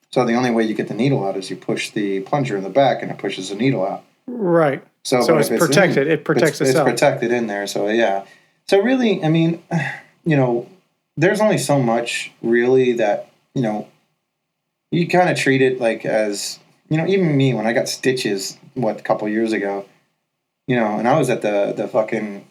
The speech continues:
Speaker 1: emergency room, I do a better job setting up and breaking down than they did giving me stitches, for Christ's sakes.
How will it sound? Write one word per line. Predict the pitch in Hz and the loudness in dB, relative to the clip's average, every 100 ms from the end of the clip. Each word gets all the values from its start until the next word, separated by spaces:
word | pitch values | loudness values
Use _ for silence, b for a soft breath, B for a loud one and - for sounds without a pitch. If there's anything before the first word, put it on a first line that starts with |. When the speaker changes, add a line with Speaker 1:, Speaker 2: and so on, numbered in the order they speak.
| - | -8
Speaker 1:
emergency | 120 123 135 123 - | 0 2 2 0 -2
room, | 98 98 104 104 - _ _ _ - | -4 -4 -6 -8 -14 _ _ _ -2
I | 170 | 2
do | 139 | 2
a | 101 | 2
better | 107 101 | 0 0
job | 98 107 101 98 - - | -2 0 -2 -4 -12 -10
setting | - 117 110 | -2 -2 0
up | 104 101 | -2 -4
and | 101 | -4
breaking | 95 104 110 101 | -4 -4 -4 -6
down | 101 98 | -8 -8
than | 95 | -8
they | 101 | -4
did | 101 95 | -4 -6
giving | - 110 104 | -6 -6 -6
me | |
stitches, | 95 - - - 92 | -8 -6 -4 -4 -6
for | - | -6
Christ's | 95 98 95 - | -6 -4 -6 -8
sakes. | - - - | -8 -10 -14